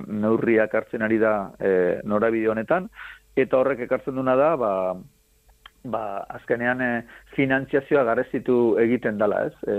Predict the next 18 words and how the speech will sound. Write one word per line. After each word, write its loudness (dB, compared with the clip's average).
Erreserba 0
Federalak 2
dirua 4
garestiago 0
saltzen 0
du, -2
eta 0
ondorioz, 2
ba, -6
finantza 0
sisteman -2
ere 2
interestasak, -2
e, -2
igo 2
egiten -4
dira. 0
E, 4